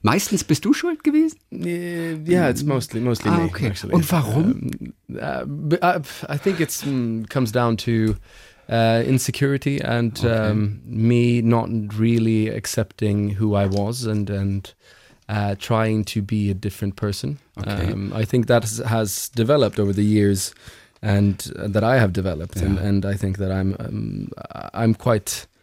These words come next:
Speaker 2: happy where I am right now,
Speaker 1: Mhm.
Speaker 2: in
Speaker 1: Also,
Speaker 2: my happy land.
Speaker 1: also Unsicherheiten, äh, führt er. Äh, Unsicherheiten waren's vor allem. Und weil er sich nicht so akzeptiert hat, wie er ist. Aber wie warst du denn?
Speaker 2: Um,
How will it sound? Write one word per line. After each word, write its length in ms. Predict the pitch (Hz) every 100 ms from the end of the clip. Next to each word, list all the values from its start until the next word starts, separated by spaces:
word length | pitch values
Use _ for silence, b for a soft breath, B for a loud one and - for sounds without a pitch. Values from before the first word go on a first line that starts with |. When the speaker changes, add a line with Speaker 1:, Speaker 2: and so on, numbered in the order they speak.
| _
Speaker 2:
happy 340 | - 135 - 98
where 180 | 98
I 120 | 95 101
am 120 | 101
right 160 | - 90
now, 140 | 82
Speaker 1:
Mhm. 160 | 87 104 -
Speaker 2:
in 60 | 113
Speaker 1:
Also, 120 | 107
Speaker 2:
my 40 | 98
happy 280 | 104 101
land. 260 | 90 - 92 -
Speaker 1:
also 160 | 120
Unsicherheiten, 880 | - 202 196 151 87 65 73 - 62 -
äh, 140 | 82 76
führt 320 | 120 101 -
er. 160 | 64 - B B -
Äh, 120 | - - b b
Unsicherheiten 600 | 170 214 190 113 90 78
waren's 260 | 67 67 64
vor 280 | - 73 64
allem. 240 | 58 - b _
Und 160 | 92
weil 140 | 92 110
er 60 |
sich 180 | 104 113
nicht 160 | 113 98
so 120 | 143
akzeptiert 600 | 120 - 98 - 135 -
hat, 180 | 117 -
wie 180 | 92 107
er 240 | - 90 -
ist. 220 | - -
Aber 180 | 104 92 b
wie 160 | - 92
warst 400 | 117 196 - -
du 60 | 71
denn? 340 | 64 58 - _ B B B B
Speaker 2:
Um, 800 | - 131 120 120 117 113 113 113